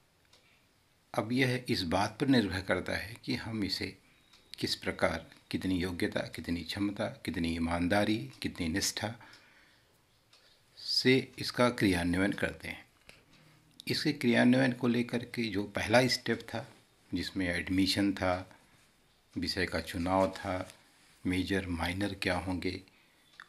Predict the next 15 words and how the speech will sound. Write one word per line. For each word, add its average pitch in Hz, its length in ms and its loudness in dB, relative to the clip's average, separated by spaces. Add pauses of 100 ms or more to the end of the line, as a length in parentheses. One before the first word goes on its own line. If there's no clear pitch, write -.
(240)
को-करिकुलर 95 720 0
क्या 87 200 -4
होगा, 87 340 -4
वोकेशनल 92 720 -2
क्या 98 200 -4
होगा, 87 520 -8 (3250)
कौन 95 200 4
सा 95 180 2
माइनर 92 580 2 (2500)
कब 117 200 6 (100)
चुना 90 280 0
जाएगा, 82 580 -2 (500)
को-करिकुलर 92 880 0 (1040)
लगातार 92 540 2
तीन 107 440 0